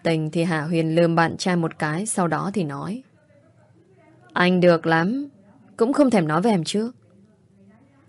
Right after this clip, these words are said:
Tại anh chính là muốn cho em bất ngờ đấy. Muốn ôm anh có phải không? Bây giờ đang đông người như thế,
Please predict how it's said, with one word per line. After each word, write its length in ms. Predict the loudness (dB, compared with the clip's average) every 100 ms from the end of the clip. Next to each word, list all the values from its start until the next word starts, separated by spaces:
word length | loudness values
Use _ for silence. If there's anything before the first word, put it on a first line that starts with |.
| _
Tại 120 | 2 4
anh 140 | 4
chính 160 | 2 2
là 60 |
muốn 180 | 2 2
cho 140 | 2
em 120 | 0 0
bất 120 | 0
ngờ 300 | 0 2 2
đấy. 320 | 0 -2 -6 _ _ _ _ _ _ _ _
Muốn 160 | 0 4
ôm 220 | 4 4
anh 180 | 2 0
có 80 | -2
phải 240 | -2 -4
không? 360 | -4 -4 -4 -8 -12 _ _ _ _ _ _ -2
Bây 140 | 0
giờ 140 | 4
đang 180 | 4 4
đông 160 | 4 2
người 220 | 2 2
như 100 | 0
thế, 340 | -2 -2 -4